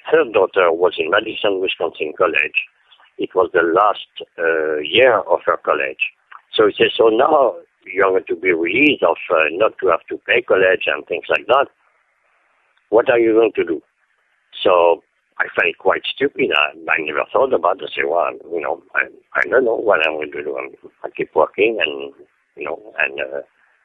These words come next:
and, and that's it." And, and then the conversation started during the same dinner. And he said, "You know, Jean-Louis, my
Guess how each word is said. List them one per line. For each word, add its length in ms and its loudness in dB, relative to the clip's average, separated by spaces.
and, 400 0
and 160 -2
that's 180 -2
it." 200 4
And, 760 0
and 140 2
then 220 4
the 140 4
conversation 680 2
started 460 0
during 280 4
the 140 0
same 200 2
dinner. 400 -2
And 180 0
he 180 2
said, 360 4
"You 100 -2
know, 140 4
Jean-Louis, 640 2
my 300 0